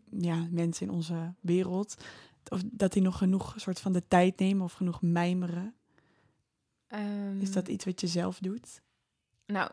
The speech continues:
Speaker 2: allereerst zeg maar, wat andere mensen doen, daar vind ik verder dus niet zoveel van. Dat als mensen de tijd willen nemen, <laughs> dan moeten ze dat vooral doen. En als ze dat niet nodig hebben, dan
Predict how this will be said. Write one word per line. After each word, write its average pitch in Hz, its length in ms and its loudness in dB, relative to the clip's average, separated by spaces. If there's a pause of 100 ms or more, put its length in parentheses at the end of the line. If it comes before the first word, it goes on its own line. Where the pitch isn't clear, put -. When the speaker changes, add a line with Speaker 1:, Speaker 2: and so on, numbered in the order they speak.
Speaker 2:
allereerst 226 560 -2
zeg 247 140 -8
maar, 208 180 0
wat 202 200 -4
andere 220 320 0
mensen 214 440 -4
doen, 226 200 0
daar 220 140 0
vind 247 300 0
ik 190 120 -6
verder 180 280 -2
dus 175 160 -4
niet 180 200 2
zoveel 170 320 -2
van. 180 300 -2
Dat 233 220 -4
als 180 280 -6
mensen 190 600 -2 (260)
de 175 200 -8
tijd 185 340 -4
willen 185 200 -2
nemen, 180 320 -4
<laughs> - 0 -
dan 285 160 0 (440)
moeten 277 100 -4
ze 269 120 -2
dat 240 160 0
vooral 208 260 4
doen. 196 100 2
En 190 180 0
als 190 100 -2
ze - 80 -6
dat 196 160 -2
niet 185 140 -4
nodig 190 300 -4
hebben, 180 220 -6
dan 170 320 -6